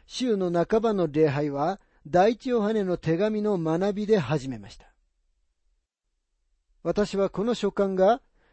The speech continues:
教会の中にいる信者にとって、教会書簡よりももっと重要であると確信しています。私たちがこの素晴らしい書の学びを始めたとき、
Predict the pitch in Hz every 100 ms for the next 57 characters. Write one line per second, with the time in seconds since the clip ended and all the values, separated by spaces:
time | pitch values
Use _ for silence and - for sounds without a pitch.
0 | - 214 262 277 254 233 233 247 196 190
1 | 180 175 - 254 185 170 160 175 - -
2 | 131 82 - _ - 220 240 - 233 220
3 | 233 226 185 165 156 160 170 165 240 -
4 | - 156 107 165 240 233 220 214 214 180
5 | - 180 160 - - 180 - 120 95 73
6 | - _ _ _ _ _ _ _ _ _
7 | _ _ - - - - 196 233 226 220
8 | 190 175 196 175 - 180 240 254 - 233
9 | 202 - 240 175 160 165 196 202 214 156
10 | 139 139 175 147 139 123 - 110